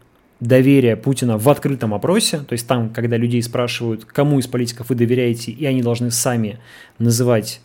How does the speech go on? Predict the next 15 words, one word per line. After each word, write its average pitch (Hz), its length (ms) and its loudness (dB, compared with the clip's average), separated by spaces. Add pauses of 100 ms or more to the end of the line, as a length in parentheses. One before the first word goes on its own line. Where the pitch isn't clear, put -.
(520)
а, 110 360 -6
фамилии, 175 800 4 (1700)
двадцать 160 300 2
три 135 100 -2
процента. 113 500 -8 (2000)
Меньше, 143 640 2 (120)
ещё 151 260 0
на 127 80 0
три 123 120 -2
процента 123 400 -2
меньше, 120 280 0
чем 120 200 -2
был 120 100 0
месяц 123 340 -2
назад. 156 520 0